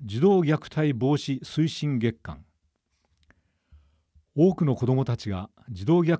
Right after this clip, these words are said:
待で傷つき、成長・発達が妨げられ、著しい場合は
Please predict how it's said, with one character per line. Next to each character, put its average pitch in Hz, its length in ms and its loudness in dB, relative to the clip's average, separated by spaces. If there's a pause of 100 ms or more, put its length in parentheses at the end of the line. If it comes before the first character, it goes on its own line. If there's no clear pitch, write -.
(140)
待 107 160 -2
で 101 100 -4
傷 120 240 -6
つ - 100 -14
き、 98 240 -6 (680)
成 123 340 0
長・ 120 380 -2
発 - 260 -16
達 143 220 -2
が 127 140 0
妨 139 340 -2
げ 131 120 4
ら 117 120 0
れ、 90 180 -6 (680)
著 185 400 2
し 170 220 -2
い - 20 2
場 110 180 0
合 104 160 0
は 90 220 -6